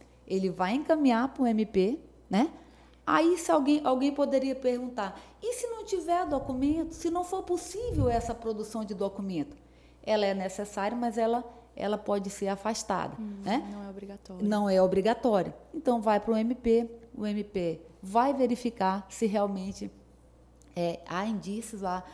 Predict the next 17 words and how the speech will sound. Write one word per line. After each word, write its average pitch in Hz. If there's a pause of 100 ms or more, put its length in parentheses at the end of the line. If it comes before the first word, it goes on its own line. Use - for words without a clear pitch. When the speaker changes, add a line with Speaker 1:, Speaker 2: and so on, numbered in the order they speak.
(160)
Speaker 1:
do 196
nome, 196
fama 190
e -
trato. 240 (360)
Se 370
houver, 311 (240)
ok. 277 (240)
Se -
não, 247
ah, 247
o 233
M 233
P 240
entendeu 247
que 320
não, 226